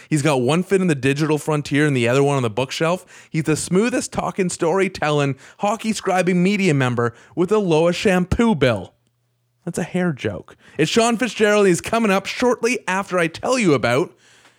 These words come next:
his book, Before the Lights Go Out is a love letter to a sport that's losing itself. Published by Penguin Random House,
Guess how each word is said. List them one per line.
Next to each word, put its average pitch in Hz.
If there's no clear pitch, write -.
his 226
book, -
Before 226
the 226
Lights 202
Go 170
Out 175
is 151
a 139
love 170
letter 185
to 160
a 135
sport 165
that's 160
losing 127
itself. -
Published 175
by 165
Penguin 185
Random 160
House, 110